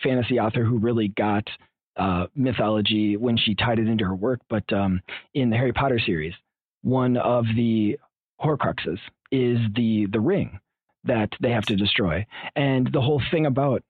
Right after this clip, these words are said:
and the whole idea is that, you know, the whole magic behind these is that you're binding your soul to these items, to these magical items. And so fittingly, you know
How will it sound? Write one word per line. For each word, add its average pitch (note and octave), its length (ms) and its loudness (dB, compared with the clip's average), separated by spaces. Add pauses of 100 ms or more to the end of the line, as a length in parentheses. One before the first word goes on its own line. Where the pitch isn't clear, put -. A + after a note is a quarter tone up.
(560)
and D3 160 2
the C3+ 60 0
whole C#3+ 200 2
idea C3+ 380 2
is A#2 200 2
that, A#2+ 260 0 (100)
you C3+ 100 0
know, A2 280 2 (180)
the B2+ 200 0
whole C#3 160 2
magic B2+ 360 0
behind C#3 340 0
these A#2 160 2
is A#2 120 0
that A2 140 0
you're B2 100 2
binding B2 520 0
your G#2+ 140 2 (120)
soul G#2 420 0 (320)
to A#2 440 2
these A#2+ 300 0 (100)
items, G#2 400 0
to B2 80 -2
these G#2 140 0
magical G#2 320 -2
items. F2+ 360 -2
And G#2 180 0
so G#2+ 220 2 (300)
fittingly, B2 560 2 (240)
you A#2+ 80 -2
know G2+ 260 2